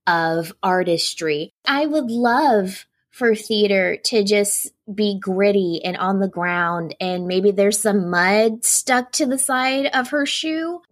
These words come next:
just more accessible to everybody. And what does that look like, right? Kiana, you're talking about weird half metaphors. It looks like we caption everything so that our deaf patrons can enjoy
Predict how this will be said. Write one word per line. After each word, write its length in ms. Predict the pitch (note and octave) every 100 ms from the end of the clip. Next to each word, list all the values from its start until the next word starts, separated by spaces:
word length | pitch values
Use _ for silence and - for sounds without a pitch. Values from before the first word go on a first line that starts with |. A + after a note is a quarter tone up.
| A3+
just 560 | G3 B3 A#3+ - -
more 400 | A#3+ A3 A3 A3+
accessible 580 | A3+ G#3 A3 G#3+ A3 G#3+
to 220 | G#3+ - G#3+
everybody. 640 | B3 C4 G3+ E3+ D3 D3
And 160 | G#3 A#3+
what 120 | C#4
does 120 | C4+
that 180 | A#3+ -
look 200 | E3+ -
like, 180 | - -
right? 220 | D3+ D#3+
Kiana, 400 | - G3+ G3 G3
you're 220 | G3 G3 G3 G#3 G3
talking 280 | G3 G3+ A3
about 240 | G3+ F#3 F#3
weird 400 | G3 G3 G3+ G3
half 380 | F3+ F3 F#3
metaphors. 840 | G3+ F3+ E3+ E3+ E3 D#3 C3 F3 - _ _ _
It 160 | B3+ A#3
looks 440 | A3 C#4 C#4+ -
like 460 | B3 A#3 A#3 A#3 - _ _
we 580 | G3+ A3+ A#3 A3+ G#3+ G3+ -
caption 540 | - A3+ G#3+ - G#3
everything 760 | F#3 E3+ D#3+ - D3+ C#3+ F#3
so 400 | G#3 - G3+ F#3+
that 520 | F3+ F3+ E3+ E3+ E3 - -
our 160 | F3+
deaf 420 | E3+ - E3+ F3 -
patrons 840 | F3+ E3+ - E3+ E3 D#3+ D#3+ - - - -
can 160 | G#3 F3
enjoy 500 | E3 D3+ E3 D#3+